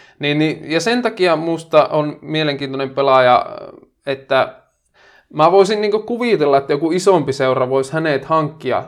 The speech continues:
semmoiseksi tietynlaiseksi jokeripelaajaksi. Että vaikea ehkä nähdä, että hän niinku avaukseen marssisi missään isossa jengissä, mutta,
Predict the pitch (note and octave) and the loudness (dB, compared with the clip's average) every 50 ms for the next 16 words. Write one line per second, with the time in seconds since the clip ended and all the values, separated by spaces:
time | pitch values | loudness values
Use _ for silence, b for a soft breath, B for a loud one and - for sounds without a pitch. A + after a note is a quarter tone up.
0 | - - D#3 - C#3+ C3 C3 C3 B2+ C3+ B2 B2 - - D3+ D3+ D3+ C#3+ C#3 C3+ | -10 -16 -10 -8 -6 -6 -6 -4 -6 -6 -8 -10 -8 -2 0 0 2 2 0 -2
1 | B2 A#2+ B2 B2+ C3 B2+ - C#3 C3+ C#3 D3 C#3+ - C#3 B2+ A#2+ A#2+ A#2 - - | 0 -2 -2 -2 -6 -10 -10 -6 -4 -4 -2 -2 0 0 0 -2 -4 -8 -10 -8
2 | G#2+ A2 G#2 G#2+ F2 E2+ - - - - E2 F#2 - - - F2+ C3 C#3 C#3+ D3+ | -4 -2 -2 -2 -2 -4 -8 -12 -12 -12 -12 -10 -8 -6 -6 -4 0 0 0 0
3 | D3+ D#3+ D3 D3 C#3+ D3 - C#3 C#3+ D3 D3+ D3+ C#3 C3+ C3+ C#3 C3+ C#3+ C#3 C#3 | 0 -2 -2 -2 -2 -4 -6 -6 -4 -4 -2 -2 -2 -4 -4 -6 -6 -6 -6 -6
4 | C#3 C3+ C#3 C#3+ - D#3 D#3+ E3 D#3+ C#3+ C3+ C3 - C3 B2 A#2+ A2 A2 A#2 - | -8 -8 -4 0 2 4 6 6 6 6 6 2 -2 -8 -8 -6 -6 -8 -8 -8
5 | - - - - C#3 C3 B2+ B2+ - C3+ A#2 C3 C3+ C3+ C#3 C3 C3 - C3 C3 | -10 -16 -18 -16 -14 -14 -12 -8 -4 -4 -4 -4 -4 -6 -6 -8 -6 -6 -8 -6
6 | B2+ B2+ A#2 B2+ - - C3+ B2 B2 B2 B2+ C3+ | -6 -8 -10 -12 -12 -12 -14 -14 -12 -6 -6 -6